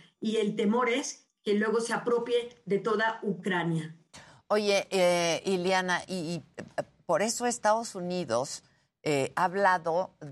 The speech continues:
Speaker 2: de un ataque por parte de Rusia, de Putin a Ucrania, un ataque premeditado,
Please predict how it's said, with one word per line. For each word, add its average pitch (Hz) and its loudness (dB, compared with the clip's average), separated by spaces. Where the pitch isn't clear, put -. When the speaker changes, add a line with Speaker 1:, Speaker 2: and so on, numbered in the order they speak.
Speaker 2:
de 151 2
un 170 0
ataque 165 -2
por 123 -6
parte 170 -2
de 127 -2
Rusia, 143 -2
de 139 0
Putin 147 -2
a 117 0
Ucrania, 139 -2
un 180 -2
ataque 190 -4
premeditado, 143 -2